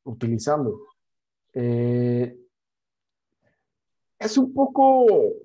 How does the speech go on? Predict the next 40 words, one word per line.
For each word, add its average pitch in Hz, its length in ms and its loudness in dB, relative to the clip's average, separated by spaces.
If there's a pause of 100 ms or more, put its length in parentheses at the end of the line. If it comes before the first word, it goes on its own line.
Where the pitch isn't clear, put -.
(120)
delicado 139 760 0
el 143 120 -4
tema 147 480 -2 (260)
de, 120 520 -8
de 123 120 -8
la 123 120 -4
América 131 480 -6
y 113 80 -8
el 117 80 -8
arbitraje. 131 760 -8 (1300)
Estoy 156 180 -4
de 160 60 6
acuerdo 156 420 0
que 135 80 -8
en 127 40 -8
su 135 120 -6
último 143 340 -4
partido 143 640 -2 (220)
les 123 280 -10
hicieron 127 460 -10
un 131 240 -8
robo 127 340 -4
total 123 460 -8
con 123 160 -10
ese 120 180 -10
penal. 117 400 -8 (680)
Eh, 113 680 -8
había 123 420 -4
una 123 220 -6
falta 113 380 -10 (300)
clarísima 113 500 -10
antes 110 260 -10
de, 98 420 -8 (600)
de 110 200 -12
la 101 140 -6
mano 123 340 -6
que 123 80 -18
se 107 120 -14
marca 120 280 -8
ahí 120 160 -10